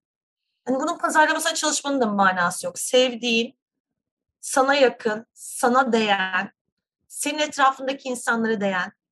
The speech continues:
arkadaşlar da önemli bir faktördür dinletirken. Bir şey yaparsan sen ve onu tanıtmaya kendini böyle adarsan yapamayacağın şey yok bence ya.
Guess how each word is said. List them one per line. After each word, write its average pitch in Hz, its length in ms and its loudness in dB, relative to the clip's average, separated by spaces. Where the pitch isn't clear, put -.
arkadaşlar 226 680 2
da 226 40 -4
önemli 190 260 -2
bir - 100 -20
faktördür 180 600 -10
dinletirken. 185 640 -10
Bir 240 80 -10
şey 294 260 -2
yaparsan 285 600 -2
sen - 380 -12
ve 220 100 -8
onu 254 220 0
tanıtmaya 247 560 -2
kendini 247 480 0
böyle 233 320 4
adarsan 220 640 0
yapamayacağın 381 460 -2
şey 370 260 -4
yok 359 120 -6
bence 196 280 -2
ya. 175 320 -6